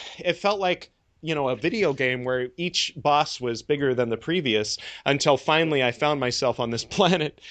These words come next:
And it was a small planet. You could see the curvature of it real sharply. So it was, like, clearly smaller than the moon, like, a real small thing. And, um, the, the thing about it was the street signs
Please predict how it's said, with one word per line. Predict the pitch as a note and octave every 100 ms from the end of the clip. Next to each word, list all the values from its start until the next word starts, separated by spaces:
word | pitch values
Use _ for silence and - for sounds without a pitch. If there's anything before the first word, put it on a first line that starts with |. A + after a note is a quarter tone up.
| - -
And | E3 E3+
it |
was | F3 D#3+
a |
small | E3 - G3 A3+
planet. | A3+ C#3+ A#2 B2
You | D3 D3
could | D3
see | - G3
the | G3+
curvature | - - E3+ D#3+ - C#3+ A2 G#2+
of | G#2+ A2+
it | A2
real | A#2 C3+ D3 C#3+ C3+ B2+ - - - _ -
sharply. | - D3+ C#3 - A#2+ A#2 A2 -
So | - C#3+ B2
it |
was, | B2
like, | C3 B2+
clearly | - E3 D#3 D#3+ D3+ C3+ B2+ - _ _ _ _
smaller | - - D#3 D#3 C#3+
than | B2+ A#2+
the |
moon, | A#2 A2+ G2
like, | G#2 A2+
a | C3 C3
real | B2+ D3
small | - C3 A#2+ A#2
thing. | - B2 G#2+ - - - - -
And, | C#3 C3 B2+ _ _
um, | C#3 C3+ B2 A#2+ - _ _
the, | C3+ D3 C#3+
the | C#3
thing | F#3+ F3+
about | D#3 D3+
it | C3+
was | C3
the | -
street | - - F3 G3
signs | - C3+ B2 A#2+ B2 - -